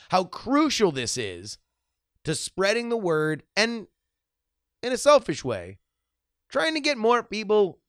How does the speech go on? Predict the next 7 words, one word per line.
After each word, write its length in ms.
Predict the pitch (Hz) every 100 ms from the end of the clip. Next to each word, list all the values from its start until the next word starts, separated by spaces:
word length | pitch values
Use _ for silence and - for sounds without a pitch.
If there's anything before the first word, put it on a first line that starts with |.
| _ -
into 340 | 202 208 185 175
our 320 | 147 156 131
headspace. 840 | 107 98 87 - 78 71 - - _ _ _ _ _ _ _ _ _ _ _ -
Won't 280 | 359 381
the 60 | 311
next 380 | 196 185 202 -
election 600 | 180 147 147 175 165